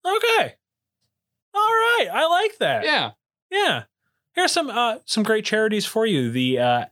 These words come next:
Speaker 1: Ali Forney Center.
Speaker 2: Yeah.
Speaker 1: Um, Trevor Project,
Speaker 2: Mm-hmm.
Speaker 1: which is a, a great one. Um,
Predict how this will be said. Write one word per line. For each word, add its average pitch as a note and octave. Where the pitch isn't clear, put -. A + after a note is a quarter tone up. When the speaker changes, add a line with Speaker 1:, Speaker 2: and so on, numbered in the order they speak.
Speaker 1:
Ali D#3
Forney D#3+
Center. G#3
Speaker 2:
Yeah. D3+
Speaker 1:
Um, B2+
Trevor D3
Project, F#3+
Speaker 2:
Mm-hmm. A#2
Speaker 1:
which A#2+
is A#2+
a, C3
a A#2+
great C3+
one. A3+
Um, C3